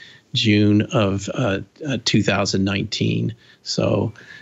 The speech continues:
um, we kind of rose from our ashes, if you will, and, and, um, you know, kept the magazine going, continued to publish books, and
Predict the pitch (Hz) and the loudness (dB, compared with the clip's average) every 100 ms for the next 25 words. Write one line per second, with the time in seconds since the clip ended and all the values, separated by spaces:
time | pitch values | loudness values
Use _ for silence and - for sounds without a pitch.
0 | - - 110 104 - 113 117 113 120 123 | -6 -2 2 2 4 4 4 4 4 2
1 | 123 - - 165 165 101 104 110 123 117 | 0 -2 -2 0 0 0 0 2 2 0
2 | 123 120 113 123 135 - 104 113 110 104 | -2 0 0 0 -2 -4 -4 -4 -6 -8
3 | 98 98 104 147 143 98 98 98 165 110 | -6 -4 -2 -2 0 -2 -4 -6 -6 -2
4 | 104 104 107 104 101 101 135 - - - | 0 2 2 2 0 -2 -4 -10 -20 -20
5 | - _ _ 123 107 127 131 - - 110 | -20 _ _ 2 2 2 0 -2 -4 0
6 | 107 117 117 120 120 117 110 113 123 120 | 2 2 2 2 2 2 2 0 0 0
7 | 98 - 107 107 - 101 113 - 117 117 | -2 0 0 0 0 0 -2 -2 0 0
8 | 131 - 101 104 104 | -2 -6 -4 -2 -2